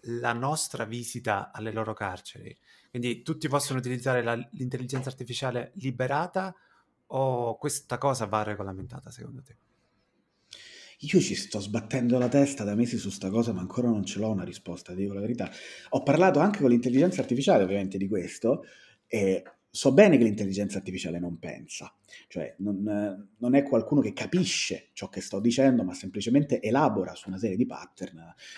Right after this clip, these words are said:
Speaker 2: dei contesti simili a quelli che io, eh, produco e va a cercare una risposta unendo dei dati. Ma quando gliel'ho chiesto, lei, eh, io, io gli ho detto: "Guarda,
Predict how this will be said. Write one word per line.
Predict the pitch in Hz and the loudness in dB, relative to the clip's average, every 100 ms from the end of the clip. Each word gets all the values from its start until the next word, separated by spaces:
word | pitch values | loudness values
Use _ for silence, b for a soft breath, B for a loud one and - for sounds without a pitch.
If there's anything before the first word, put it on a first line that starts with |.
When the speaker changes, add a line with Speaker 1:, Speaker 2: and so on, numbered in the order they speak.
| B | B
Speaker 2:
dei | 101 98 | -4 -2
contesti | 98 104 120 - 117 | -2 -2 -4 -2 -2
simili | 170 123 98 92 | 2 4 2 -2
a | 90 | -6
quelli | - 92 | -8 -8
che | 90 | -6
io, | 90 107 92 - b b b | -6 -4 -6 -10 b b b
eh, | 92 85 | -14 -12
produco | - 143 120 113 113 120 123 | 0 2 4 4 4 4 4
e | 120 | 0
va | 95 | -2
a | |
cercare | - 135 - 90 | -6 -6 -6 -6
una | 98 | -6
risposta | 104 - 80 - 85 | -6 -8 -14 -18 -18
unendo | 80 - 85 - b b b | -20 -18 -18 -18 b b b
dei | 104 | -4
dati. | 104 107 127 | -2 -2 -2
Ma | 160 147 - _ _ _ _ _ - b b b b b _ _ _ | -2 -4 -4 _ _ _ _ _ -20 b b b b b _ _ _
quando | - 214 151 | 4 6 8
gliel'ho | 139 139 | 8 6
chiesto, | - 208 202 - | 4 0 0 2
lei, | 131 165 143 120 120 | 4 6 6 4 0
eh, | 123 110 104 - - | -6 -10 -8 -6 6
io, | 185 | 6
io | 147 165 180 190 | 6 4 8 8
gli | 127 | 8
ho | |
detto: | 117 117 | 4 4
"Guarda, | 160 107 107 92 - | 4 4 0 -4 -10